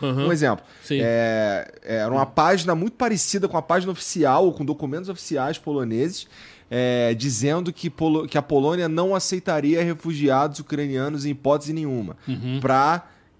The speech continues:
Speaker 2: e, pra que os ucranianos soubessem
Speaker 1: Sim.
Speaker 2: isso.
Speaker 1: Sim, sim.
Speaker 2: Então, só que não era verdade.
Speaker 1: Não era verdade.
Speaker 2: E várias outras paradas,
Speaker 1: É,
Speaker 2: né?
Speaker 1: tem oito milhões e duzentos mil ucranianos que saíram da Ucrânia.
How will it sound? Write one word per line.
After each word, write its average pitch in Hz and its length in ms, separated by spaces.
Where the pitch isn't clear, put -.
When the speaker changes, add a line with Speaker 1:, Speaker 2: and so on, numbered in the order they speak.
Speaker 2:
e, 123 140
pra 139 260
que 151 160
os 135 120
ucranianos 151 500
soubessem 143 540
Speaker 1:
Sim. 143 160
Speaker 2:
isso. 185 240
Speaker 1:
Sim, 143 160
sim. 135 360
Speaker 2:
Então, 165 360
só 190 140
que 202 120
não 202 160
era 208 100
verdade. 196 340
Speaker 1:
Não 175 40
era 214 120
verdade. 170 280
Speaker 2:
E - 20
várias 233 360
outras 196 240
paradas, 113 480
Speaker 1:
É, 123 60
Speaker 2:
né? 113 60
Speaker 1:
tem 127 160
oito 190 280
milhões 160 340
e 208 60
duzentos 151 480
mil 147 220
ucranianos 117 720
que - 120
saíram 139 400
da 98 80
Ucrânia. 95 480